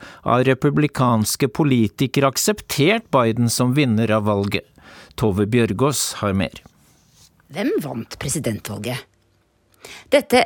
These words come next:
Speaker 2: relativt enkle spørsmålet stilte Washington Post til alle de to hundre og førtini republikanske politikerne i Representantenes hus og Senatet for noen dager siden.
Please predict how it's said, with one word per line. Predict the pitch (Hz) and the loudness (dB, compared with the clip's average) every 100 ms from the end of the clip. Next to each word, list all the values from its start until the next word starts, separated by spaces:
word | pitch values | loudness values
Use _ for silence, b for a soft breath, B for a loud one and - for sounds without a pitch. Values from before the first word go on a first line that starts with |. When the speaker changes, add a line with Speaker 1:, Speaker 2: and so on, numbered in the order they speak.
| - | 4
Speaker 2:
relativt | 151 135 131 190 - | 2 4 2 0 2
enkle | 185 156 - - 165 | 0 0 -4 -2 0
spørsmålet | - 107 - 110 110 127 | -2 -8 -6 -4 0 -2
stilte | - 226 135 208 | 2 2 2 4
Washington | 170 147 196 - 226 | 4 2 0 0 2
Post | 226 220 175 - | 4 2 0 -4
til | - 208 - | 0 0 2
alle | 165 170 | 2 2
de | 160 180 | 2 0
to | - 185 | -2 -2
hundre | 190 147 147 | 0 2 2
og | |
førtini | 170 170 185 139 135 139 | 0 0 2 2 0 -2
republikanske | 135 170 175 123 104 - 143 | -2 -2 -2 -4 -6 -8 -6
politikerne | 185 101 - 123 147 143 | -4 -4 -8 -4 -2 0
i | 117 151 | 2 0
Representantenes | 143 - 175 120 - 160 131 | 0 -4 -4 -4 -4 -4 -4
hus | 120 - | -6 -6
og | 123 | -4
Senatet | 165 92 - - 131 117 _ | -4 -4 -8 -8 -8 -8 _
for | - | -6
noen | 139 | -2
dager | 139 101 | -2 -2
siden. | - 120 - | -6 -8 -8